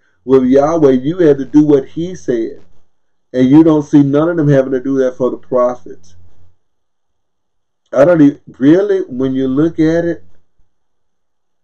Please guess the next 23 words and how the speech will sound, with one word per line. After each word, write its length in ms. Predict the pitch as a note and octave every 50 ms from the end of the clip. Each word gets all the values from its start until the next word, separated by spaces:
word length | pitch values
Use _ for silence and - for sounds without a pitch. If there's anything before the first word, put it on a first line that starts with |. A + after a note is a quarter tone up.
| _ _ _ _ _ _ _ _ _ _ _ _ _ _ _ _ _ _ -
it's 180 | C#3 C#3+ -
like 220 | D3 D3 D3 C#3+ -
there's 340 | D3+ C#3+ C3+ C3 B2+ -
something 500 | - - - E3+ D#3+ D#3 D#3+ - C#3+ C3
in 160 | C3 C3 B2+ B2+
that 200 | B2+ B2 - B2
woman 600 | A#2 A2+ B2 C3 C3 C3+ C3+ B2 A2+ G#2+ G#2 - - - - - _ _ _ -
that 220 | B2 B2+ B2 -
knew 220 | C3 C3+ C#3+ C#3+
that 160 | C3+ C3 B2+ -
there 180 | C3+ C3 B2+
was 200 | B2 A#2+ A#2 -
something 300 | - C#3+ D3 - - B2
she 200 | A2+ - - C3+
needed. 300 | C3 C#3 C3+ B2+ C3 -
It 200 | C#3 B2+ B2 -
didn't 260 | - C#3+ E3+ E3 E3+
say 260 | D3 - C#3 C#3 D#3+ F#3
that 140 | - C#3+
she 180 | - - - C3+
was 240 | B2+ B2 A2+ G#2+ -
physically 480 | - C3 C#3 C#3+ D#3+ - - - B2+ B2
sick. 460 | - - A2 G#2+ A2 C3+ D3+ -